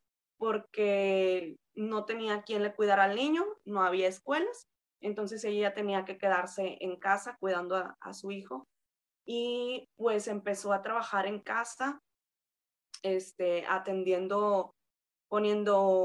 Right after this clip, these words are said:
uñas y, pues, así muchos casos. También, este, la venta en, en línea, la venta en internet, este, buscando ahí a ver qué es lo que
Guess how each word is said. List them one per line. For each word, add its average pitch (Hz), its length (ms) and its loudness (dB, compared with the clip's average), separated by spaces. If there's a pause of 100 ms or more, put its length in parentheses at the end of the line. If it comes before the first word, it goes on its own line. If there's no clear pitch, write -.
(220)
uñas 269 1000 2
y, 196 540 -2 (160)
pues, 214 200 -2
así 233 320 -4 (100)
muchos 262 500 -2
casos. 247 540 -2 (340)
También, 196 600 -2
este, 190 420 -4
la 190 180 2
venta 196 1000 0 (100)
en, 180 400 -4
en 180 180 -4
línea, 220 380 -2
la 208 120 0
venta 196 240 -4
en 208 120 -4
internet, 190 640 -4 (680)
este, 185 840 -8 (520)
buscando 214 540 0
ahí 240 300 2
a 240 100 2
ver 233 380 -2
qué 233 500 -2 (440)
es 220 260 0
lo 240 300 2
que 190 540 0